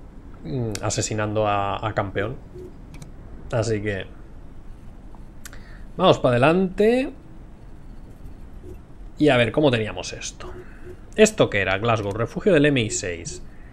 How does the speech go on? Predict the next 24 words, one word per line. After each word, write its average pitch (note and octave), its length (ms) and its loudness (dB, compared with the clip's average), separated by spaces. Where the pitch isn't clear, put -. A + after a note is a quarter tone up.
Vale, - 280 -2
esto G#3 260 -2
en B3+ 80 0
teoría A3+ 640 -2
eh, A2 960 -2
no C3+ 220 2
avanzaba. G2+ 640 4
En A2 60 -6
teoría, G#2+ 380 -2
no A#2 100 -4
avanzaba. F#2+ 460 -4
¿Vale? D#3+ 240 0
Aquí, B3 640 2
eh, C3+ 420 4
se C3+ 160 2
revelará B2+ 320 6
un E3 80 4
secreto, E3 300 6
pero C3 120 6
no C3 160 2
tengo B2+ 300 2
agentes. - 1000 -4
Y G#3 140 4
aquí G#3 480 0